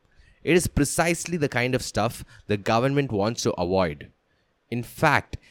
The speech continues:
it's one of the reasons why the state introduced G S T in the first place.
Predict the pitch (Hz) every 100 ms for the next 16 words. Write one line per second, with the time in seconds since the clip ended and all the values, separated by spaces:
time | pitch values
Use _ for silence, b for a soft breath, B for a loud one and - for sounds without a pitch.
0 | b 123 127 143 180 165 120 120 127 143
1 | 120 113 110 - - 131 139 - 113 110
2 | 110 113 131 - 98 127 147 - 110 90
3 | - 117 123 - 92 78 - -